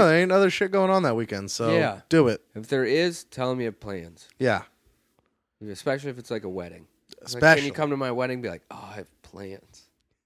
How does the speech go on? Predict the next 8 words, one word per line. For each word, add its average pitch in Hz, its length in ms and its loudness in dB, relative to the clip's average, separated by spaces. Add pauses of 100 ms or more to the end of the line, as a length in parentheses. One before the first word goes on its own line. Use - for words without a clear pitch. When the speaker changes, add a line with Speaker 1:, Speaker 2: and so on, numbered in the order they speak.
(580)
Speaker 1:
<laughs> - 80 -16 (1500)
Speaker 2:
Shit. 110 480 0
Speaker 1:
I 170 80 4
Speaker 2:
I'm 185 60 2
Speaker 1:
bet 214 180 4
that's 214 260 4 (120)
worked. 139 500 -2 (300)
<laughs> - 140 2